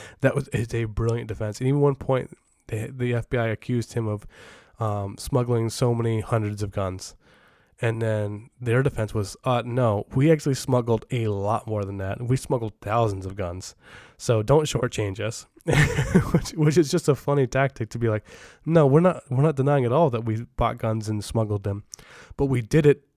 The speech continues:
at the behest of the C I A." And then you, ju-, you as the F B I just didn't know about it. And even though the F B I and then the prosecutors brought in people from the C I A saying, "No, we didn't do this," in the event, all,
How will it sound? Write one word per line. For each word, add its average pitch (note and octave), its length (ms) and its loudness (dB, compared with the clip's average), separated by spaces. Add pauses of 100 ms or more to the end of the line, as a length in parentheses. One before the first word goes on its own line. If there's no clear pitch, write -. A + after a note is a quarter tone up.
(120)
at B2+ 180 0
the - 80 -2
behest A#2+ 500 -2
of A2+ 300 0 (220)
the B2 80 -2
C C3 200 0
I A2+ 120 4
A." G#2+ 260 0 (760)
And A#2+ 100 2
then A#2 140 0
you, D#3 160 4
ju-, C#3 240 0
you C#3+ 240 4
as A2+ 160 2
the A#2 100 0
F G#2 120 -2
B A2 100 0
I A#2+ 160 2
just G#2+ 160 -2
didn't A2 180 0
know A#2 160 2
about F#2+ 300 -2
it. - 100 -14 (540)
And C#3+ 100 0
even D#3+ 220 6
though B2+ 240 6
the B2 260 0
F A2 180 -2
B B2 120 0
I G#2+ 160 0 (280)
and G#2 200 -4
then G2+ 180 -8
the G2+ 80 -8
prosecutors A2+ 640 -2
brought A2 280 -2
in A2 320 -4
people A#2 220 -6
from G#2 140 -8
the G2 80 -8
C - 140 -6
I G#2 100 -2
A G#2 220 -2
saying, G2+ 380 -6 (280)
"No, C3+ 160 4
we A2 160 2
didn't A2 240 -2
do A2+ 160 2
this," G2+ 320 -4 (520)
in C3+ 100 0
the B2 120 2
event, B2 580 0
all, B2 260 2